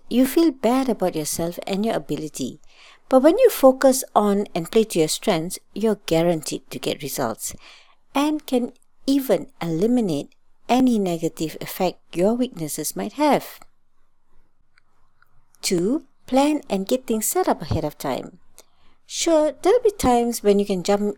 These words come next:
into doing something, do it so brilliantly, and get the result you were hoping for. And this is normally if you're playing to your strengths.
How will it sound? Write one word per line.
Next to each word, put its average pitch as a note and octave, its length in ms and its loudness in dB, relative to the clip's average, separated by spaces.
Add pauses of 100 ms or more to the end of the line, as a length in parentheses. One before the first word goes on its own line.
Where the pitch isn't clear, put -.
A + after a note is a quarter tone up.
into E3 240 -6
doing D#3 220 -6
something, C#3+ 500 -8 (300)
do D3+ 100 -4
it - 140 -6
so - 400 0
brilliantly, F3 760 -4 (320)
and F#3 200 -2
get F4 200 0
the C#4 100 -2
result D#3+ 420 -4
you F#3 80 -6
were A#3 100 -2
hoping D4 400 -2
for. - 320 -8 (720)
And C#4 420 -4
this G#4 260 0
is - 280 -2
normally A3 640 0
if - 120 -10
you're A3 80 -8
playing C#3 440 -6
to - 120 -8
your G3+ 80 -2
strengths. F3+ 680 -6